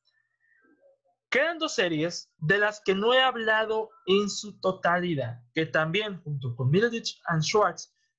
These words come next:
completan el podio a lo mejor del dos mil veinte en televisión.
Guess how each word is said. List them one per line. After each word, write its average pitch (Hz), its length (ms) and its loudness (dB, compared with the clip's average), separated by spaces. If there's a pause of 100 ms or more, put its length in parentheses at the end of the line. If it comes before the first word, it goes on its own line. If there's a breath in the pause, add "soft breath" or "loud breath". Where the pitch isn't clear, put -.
completan 220 600 0
el 208 200 -4
podio 226 520 2 (340)
a 143 100 0
lo 151 140 0
mejor 170 500 0
del 175 180 0
dos 143 220 0
mil 151 220 2
veinte 143 340 2
en 135 100 -4
televisión. 117 680 -10